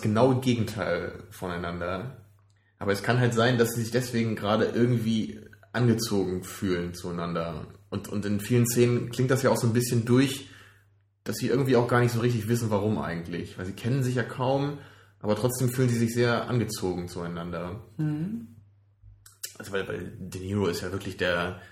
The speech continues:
Speaker 1: der starke, ähm, ja, Typ, der halt immer alles in die Hand nimmt,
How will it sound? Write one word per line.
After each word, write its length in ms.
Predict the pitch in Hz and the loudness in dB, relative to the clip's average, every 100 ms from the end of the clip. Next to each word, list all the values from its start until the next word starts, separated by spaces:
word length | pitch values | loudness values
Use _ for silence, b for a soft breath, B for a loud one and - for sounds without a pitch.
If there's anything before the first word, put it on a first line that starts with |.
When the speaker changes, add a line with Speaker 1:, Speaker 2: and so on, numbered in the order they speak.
| B - | B -8
Speaker 1:
der 100 | 92 | -6
starke, 1080 | - 92 101 110 110 104 107 101 - - - - - - | -4 -2 -2 0 0 2 4 2 0 -4 -12 -18 -20 -14
ähm, 480 | 73 92 90 - - - - _ - | -8 -6 -6 -8 -14 -20 -20 _ -12
ja, 300 | 95 87 82 | -6 -4 -6
Typ, 340 | - 117 - | -6 -6 -4
der 120 | 98 | -6
halt 120 | 92 95 | -4 -2
immer 260 | 101 95 | -2 -2
alles 440 | 95 113 113 - - | -2 -2 -2 -8 -10
in 100 | 95 | -8
die 120 | 92 | -4
Hand 260 | - 127 98 | -2 -2 -2
nimmt, 420 | 98 113 123 | -2 -2 -4